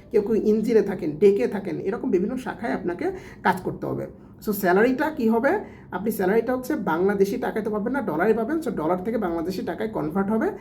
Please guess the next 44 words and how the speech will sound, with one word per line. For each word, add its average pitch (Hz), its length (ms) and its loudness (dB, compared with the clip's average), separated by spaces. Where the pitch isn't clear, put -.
স্যালারি 262 280 8
ওই 240 100 0
তো 214 120 2
ধরলাম 190 320 6
আপনি 170 200 2
অ্যাভারেজে 185 380 4
হচ্ছে, 185 360 0
যদি 185 220 2
ভাগ্য 185 280 2
ভালো 196 160 6
থাকে, 202 220 -2
আশি 185 240 0
হাজার 190 200 0
থেকে 185 140 -2
এক 170 120 -2
লাখ 175 140 -2
টাকা 175 140 -2
বেতন 175 260 -2
পাবেন। 160 340 -4
আর 160 100 -4
বাংলাদেশি 196 480 4
জাহাজ 190 280 2
হলে 226 240 2
একটু 226 200 -2
কম, 147 180 -2
হয়তো 165 260 -2
পঞ্চাশ 185 260 -2
হাজার, 180 160 -2
ষাট 185 140 -4
হাজার 185 200 -2
টাকা 190 240 -2
স্যালারি 233 440 4
পেতে 202 200 2
পারেন। 131 240 -6
এখন 269 300 2
ধরেন 269 380 6
একবার 208 400 2
যখন 240 200 2
আপনি 262 180 2
জাহাজে 214 340 6
উঠবেন, 190 520 2
তখন 277 260 -4
কিন্তু 262 280 -4
আপনি 185 420 0